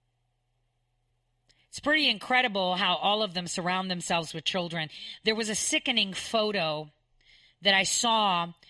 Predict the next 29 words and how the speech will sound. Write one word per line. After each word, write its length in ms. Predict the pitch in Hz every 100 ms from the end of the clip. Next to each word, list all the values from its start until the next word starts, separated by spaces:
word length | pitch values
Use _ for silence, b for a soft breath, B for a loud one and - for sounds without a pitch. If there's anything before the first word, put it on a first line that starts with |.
| B B B
online 500 | 185 196 190 185 185
yesterday 500 | 190 196 - 180 175
of 140 | -
Pelosi 600 | - 196 196 208 - 175
being 200 | 156 170
surrounded 640 | 165 180 160 175 175 170 147
by 140 | 156
children. 500 | 147 - 208 170 170
And 140 | 165 185
like 200 | 254 262
I 120 | 175
said, 640 | - - 240 202 156 156 _ _ _ _ _ _ _ _ _ _ _ B B B
some 400 | - - 262 269
information 840 | 240 - 214 196 202 208 - 180 170
has 240 | 170 160
come 300 | - 190 190
to 100 | -
my 140 | 180 165
attention 920 | 156 - 175 175 - 139 135 135 131 _ _ _ _ B B B B B
that 160 | 165 160
gives 440 | 180 170 160 - b b b b
more 320 | 175 208 208
of 80 | 180
a 80 | 170
sickening 580 | - 196 - 175 165
tone 420 | - 180 170 160 156
to 120 | 160
that 240 | 139 131
picture. 520 | - 147 - 139 123